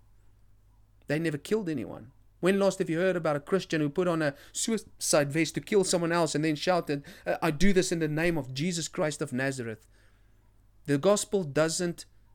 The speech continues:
justify murder and killing and never calls for it. That's enough negative things.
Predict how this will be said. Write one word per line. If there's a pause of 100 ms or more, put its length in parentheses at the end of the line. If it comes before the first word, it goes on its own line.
(140)
justify
murder (920)
and
killing (560)
and
never
calls
for
it. (2500)
That's
enough
negative
things.